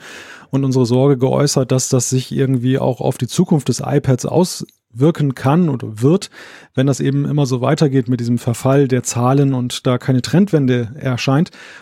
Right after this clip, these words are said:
Und jetzt ist sie da. Jetzt ist tatsächlich mal Aufwind beim iPad.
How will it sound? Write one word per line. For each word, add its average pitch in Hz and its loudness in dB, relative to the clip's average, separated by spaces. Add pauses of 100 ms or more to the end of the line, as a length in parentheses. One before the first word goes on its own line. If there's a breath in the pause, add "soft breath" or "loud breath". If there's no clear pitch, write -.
Und 143 0
jetzt - 0
ist 190 -2
sie 175 2
da. 160 2
Jetzt 127 -6
ist 160 -8
tatsächlich 156 2
mal 147 2
Aufwind 160 0
beim 127 0
iPad. 180 0